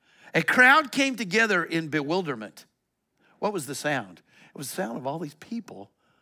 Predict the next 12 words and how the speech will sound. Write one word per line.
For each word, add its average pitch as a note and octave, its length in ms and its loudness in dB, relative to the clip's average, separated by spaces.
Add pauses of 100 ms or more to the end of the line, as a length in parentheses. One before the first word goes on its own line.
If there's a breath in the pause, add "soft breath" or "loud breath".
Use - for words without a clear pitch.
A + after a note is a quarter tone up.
(880)
under C#3+ 200 -6
the G#2+ 120 -8
power F3 540 -4
of F3+ 100 -8
the F3+ 80 -6
Holy E3 220 -10
Spirit, G2 400 -12 (200 loud breath)
filled A#3 400 0
with E3 160 -8
the C3 60 -6
Holy A2 280 -8
Spirit, F2 560 -18